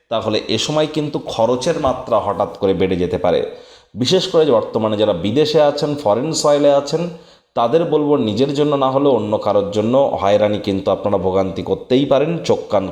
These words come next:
খোলা রাখুন, বাজেটকে নিয়ন্ত্রণের মধ্যে রাখুন। ঘুমের সমস্যা দেখা দিলে ইমিডিয়েট বা ভয় ভয় ভাব কাজ করলে ইমিডিয়েট জ্যোতিষতাত্ত্বিক পরামর্শ নিন। ছোটোখাটো রোগশোক দেখা দিলে ইমিডিয়েট চিকিৎসকের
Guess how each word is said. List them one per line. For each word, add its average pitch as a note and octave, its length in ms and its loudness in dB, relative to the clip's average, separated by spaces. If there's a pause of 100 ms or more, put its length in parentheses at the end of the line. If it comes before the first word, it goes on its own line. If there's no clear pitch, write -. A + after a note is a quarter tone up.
খোলা A#2+ 180 2
রাখুন, C3+ 400 0
বাজেটকে G2+ 500 -2
নিয়ন্ত্রণের D3 540 0
মধ্যে C#3+ 240 0
রাখুন। D3+ 480 0 (320)
ঘুমের B2 360 2
সমস্যা D3 520 0
দেখা C3+ 240 2
দিলে D3 440 0
ইমিডিয়েট A2 600 0 (100)
বা G2 120 2
ভয় G2+ 260 2
ভয় A#2 200 2
ভাব G#2 180 0 (100)
কাজ - 240 -2
করলে B2 200 0
ইমিডিয়েট G#2+ 500 0
জ্যোতিষতাত্ত্বিক G#2+ 760 -4
পরামর্শ G2+ 440 0
নিন। C#3+ 360 -2 (400)
ছোটোখাটো F3 440 2
রোগশোক A2+ 400 0
দেখা G2+ 320 0
দিলে G#2+ 360 0
ইমিডিয়েট G2+ 480 -2
চিকিৎসকের D3+ 560 -2